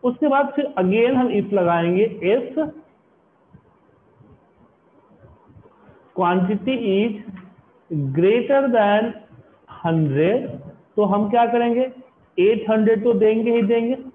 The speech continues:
उसके बाद इसमें सिक्सटी multiply by फिफ्टी, <coughs> तो तीन हजार देना ही देना है, प्लस हम यहाँ पे quantity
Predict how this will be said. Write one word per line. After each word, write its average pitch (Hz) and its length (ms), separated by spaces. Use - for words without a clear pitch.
उसके 190 300
बाद 226 260
इसमें 220 240
सिक्सटी - 440
multiply 220 300
by 226 340
फिफ्टी, 254 340
<coughs> - 2500
तो 208 80
तीन 220 280
हजार 226 320
देना 214 180
ही 233 120
देना 233 260
है, 285 220
प्लस 202 500
हम 240 160
यहाँ 202 260
पे 196 280
quantity 185 1300